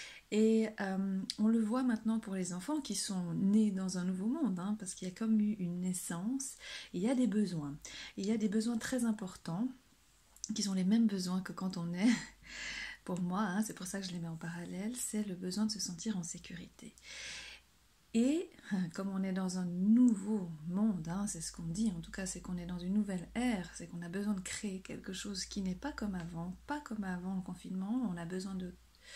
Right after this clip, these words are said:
de nouvelles bases, de nouvelles valeurs, de nouvelles pensées, eh bien, il y a à remettre en place des valeurs éducatives qui sont plus en lien avec qui on est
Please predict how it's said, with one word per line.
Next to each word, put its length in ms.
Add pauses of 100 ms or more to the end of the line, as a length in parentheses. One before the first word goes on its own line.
(340)
de 140
nouvelles 360
bases, 360
de 80
nouvelles 300
valeurs, 560
de 100
nouvelles 580
pensées, 680 (680)
eh 80
bien, 380
il 180
y 100
a 180
à 80
remettre 460
en 80
place 500
des 160
valeurs 320
éducatives 840
qui 180
sont 220
plus 300
en 80
lien 400 (640)
avec 600
qui 180
on 180
est 180